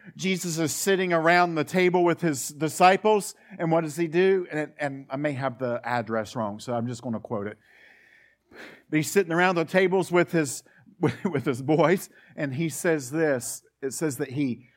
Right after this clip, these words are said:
<sighs> breathed on them and said, "Receive the Holy Spirit." Like, we need his breath back.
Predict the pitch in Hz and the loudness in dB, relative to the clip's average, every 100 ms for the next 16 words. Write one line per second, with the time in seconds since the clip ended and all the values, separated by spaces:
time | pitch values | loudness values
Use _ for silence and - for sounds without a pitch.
0 | _ _ _ _ _ - - - - - | _ _ _ _ _ -12 -10 -10 -10 -10
1 | - - - _ _ _ _ _ _ 117 | -12 -14 -18 _ _ _ _ _ _ 0
2 | 156 220 185 151 143 135 143 147 - 151 | 2 2 2 2 0 0 -4 -4 -2 -2
3 | 127 123 - 196 170 120 117 131 123 131 | -2 -6 -6 -2 0 0 -4 -4 -4 -2
4 | 120 - 156 117 95 - _ _ _ _ | -4 -4 -4 -4 -6 -14 _ _ _ _
5 | _ _ _ _ _ _ _ _ _ 120 | _ _ _ _ _ _ _ _ _ -6
6 | 117 127 151 135 156 147 104 120 117 127 | -6 -4 -4 -4 -4 -4 -4 -6 -8 -4
7 | 135 120 - 92 92 | -4 -6 -8 -8 -8